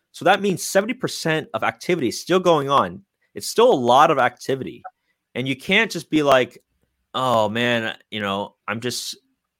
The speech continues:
you know, I, I don't know where, where it will be. Um, I'll, let, let's wait a week or two."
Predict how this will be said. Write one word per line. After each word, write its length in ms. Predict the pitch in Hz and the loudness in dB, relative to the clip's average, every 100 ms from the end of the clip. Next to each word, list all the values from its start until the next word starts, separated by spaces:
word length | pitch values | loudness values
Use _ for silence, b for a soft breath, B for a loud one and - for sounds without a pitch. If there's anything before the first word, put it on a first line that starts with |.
| _ _ - | _ _ -12
you 80 | 107 | -6
know, 180 | 101 - | -6 -4
I, 220 | 73 120 | -2 2
I 20 | |
don't 180 | 127 120 | 2 4
know 160 | 123 | 2
where, 200 | 120 120 | 4 4
where 240 | - 107 110 | 2 2 4
it 60 | |
will 140 | 107 104 | 4 2
be. 440 | 120 123 113 - b b b b _ | 4 6 6 2 b b b b _
Um, 540 | 98 143 202 202 - 90 _ _ _ _ - _ 113 | -2 2 2 0 -4 -10 _ _ _ _ -20 _ 2
I'll, 160 | 127 | 2
let, 160 | 135 160 - | 4 2 2
let's 140 | - | -2
wait 220 | 147 156 | 6 6
a 60 | 139 | 6
week 280 | 127 131 123 | 4 2 0
or 80 | 104 | -2
two." 360 | - 85 95 | -4 -6 -8